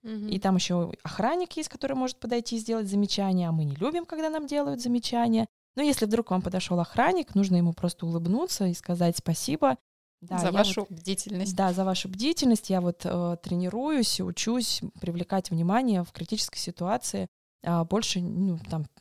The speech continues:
Speaker 2: вас не буду тревожить. Спасибо вам большое". Я, знаете, охранники тоже любят, когда им улыбаются. <laughs> Вообще люди любят, когда им улыбаются.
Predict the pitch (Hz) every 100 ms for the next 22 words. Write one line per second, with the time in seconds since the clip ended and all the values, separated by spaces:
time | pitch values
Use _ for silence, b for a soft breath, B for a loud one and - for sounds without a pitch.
0 | _ 175 208 - 170 190 190 170 165 214
1 | 220 - - 175 - 226 180 185 165 156
2 | - 147 165 214 196 185 202 233 175 170
3 | - 220 196 - 196 190 190 202 - 170
4 | 175 175 165 143 156 - - - - -
5 | - - 320 262 185 170 165 - - 165
6 | 165 170 170 170 165 185 -